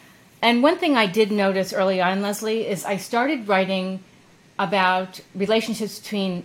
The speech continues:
teenagers and an older character, and I realized, "Wow, that was me and my grandmother." And so that's why I wrote Birdie, um, except it's, the lead character is missing a leg from an accident, and it's about her relationship.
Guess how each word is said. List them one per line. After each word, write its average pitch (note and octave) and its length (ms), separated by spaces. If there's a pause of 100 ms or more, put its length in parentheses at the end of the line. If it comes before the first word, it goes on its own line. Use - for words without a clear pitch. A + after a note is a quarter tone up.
teenagers A3 840
and G3 100
an F#3+ 120
older F3+ 260
character, E3 640
and G3+ 120
I G3+ 60
realized, G3+ 500
"Wow, A#3+ 340
that A3 180
was G#3 160
me G#3 140
and G#3+ 100
my G3+ 80
grandmother." F3 600 (520)
And G#3 160
so G#3 160
that's A3 320
why A#3 100
I G#3 60
wrote F#3+ 240
Birdie, G3+ 420 (720)
um, F#3+ 320
except - 460 (100)
it's, - 320
the G3+ 220
lead A#3 240
character G#3 380
is F3 120
missing F#3 320
a E3+ 60
leg D#3+ 380
from E3 200
an E3 80
accident, E3 600 (420)
and F#3+ 560 (180)
it's A#3+ 220
about A3 240
her A3+ 100
relationship. G#3+ 720